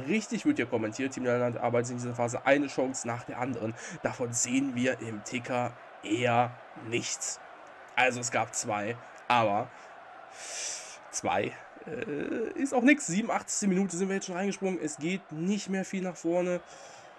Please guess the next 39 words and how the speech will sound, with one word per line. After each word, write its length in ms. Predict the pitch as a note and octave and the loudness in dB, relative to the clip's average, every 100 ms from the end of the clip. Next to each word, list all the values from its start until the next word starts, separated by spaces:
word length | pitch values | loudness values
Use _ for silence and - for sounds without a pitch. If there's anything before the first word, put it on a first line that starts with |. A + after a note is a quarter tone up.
| - | -2
Und 220 | D#3 D#3+ D#3+ | 2 2 2
das 320 | E3 D#3+ - | 0 2 2
wird 200 | D3+ E3+ | 4 4
es 120 | E3+ | 4
gewesen 480 | - D#3 D#3 E3 D#3+ | 4 6 6 6 4
sein 220 | D3 D#3 | 2 2
jetzt 200 | D#3 D3+ | 2 0
hier. 140 | D3 D3+ | 2 2
Also 180 | C#3 C#3 | 2 -2
die 200 | C#3+ D3 | -2 -4
Zeit 440 | - - C#3 D#3 D#3 - | -4 -4 2 4 4 -2
tickt 340 | - E3 - C#3+ C3 B2 | 0 0 0 -6 -6 4
runter 600 | D#3 D#3+ - D#3 D3+ - | 4 4 2 2 2 2
und 180 | C#3 | -2
es 180 | C3+ C3 | -2 -4
sieht 220 | C#3+ D3+ | -4 -4
nach 180 | D3 C#3+ | -2 -2
dem 400 | - C3+ C#3 C#3+ | 0 0 0 2
Null 280 | D#3 E3 E3+ | 6 8 8
zu 160 | E3+ D3 | 4 2
null 220 | D#3 D#3 | 4 2
aus. 140 | D3 | 2
Die 80 | C#3 | 0
Nachspielzeit 560 | C#3 D3 - C3+ B2+ B2+ | -2 -2 -4 -4 -2 -2
läuft. 380 | C3 C#3 D3 - - - - - - - - - - - - - - - - - - - - - - - - - - | -2 -2 -4 -8 -16 -12 -12 -10 -12 -14 -16 -18 -20 -20 -20 -20 -20 -20 -20 -20 -20 -20 -20 -20 -20 -20 -20 -20 -14
Fünf 420 | - F#3+ A3+ G#3+ | -2 2 4 2
zu 120 | - D#3 | -4 -4
zwei 300 | - D#3 F#3 | 2 4 4
jetzt 160 | F3 | 4
nochmal 300 | F3 E3 D3+ | 2 0 2
ein 220 | D3+ D#3 | 4 2
Tor 380 | D4 - F#3 G3 | 0 0 2 2
bei 300 | C#3 D3 E3 | 2 2 2
S 320 | - D#3+ - | 2 0 0
C 120 | - D3+ | 2 2
Kleve. 420 | D3+ D3+ D#3+ D3 | 2 2 4 2
Und 240 | C#3+ C#3+ | -2 -4
das 260 | C3 C3 - | -4 -4 -6
ist 500 | F3+ F#3+ E3+ - - | -2 -2 -2 -6 -10